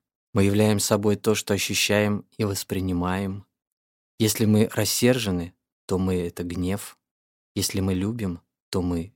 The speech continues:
это любовь. Если мы любуемся снежной вершиной, то мы и являемся этой вершиной. А когда мы мечтаем,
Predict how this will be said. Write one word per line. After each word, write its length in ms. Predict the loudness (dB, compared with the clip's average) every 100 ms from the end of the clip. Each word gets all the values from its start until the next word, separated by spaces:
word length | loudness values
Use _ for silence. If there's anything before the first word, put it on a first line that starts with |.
| -14
это 180 | -10 -8
любовь. 560 | -8 -4 -6 -6 -14 _ _ _ _ _ _ 2
Если 300 | 2 4 6
мы 120 | 6
любуемся 540 | 6 6 6 4 0
снежной 460 | 2 4 4 4 2
вершиной, 720 | 0 -2 -2 -2 -2 -4 -10 _ _ _ _
то 100 | 2
мы 160 | 6 6
и 160 | 2 -2
являемся 720 | 0 2 4 2 0 -2 -4
этой 320 | -8 -8 -6
вершиной. 600 | -6 -6 -6 -8 -10 -18 _ _ _ _ _ _ -6
А 40 |
когда 260 | -2 -2 -2
мы 120 | -2
мечтаем, 640 | -2 -2 2 2 0 -4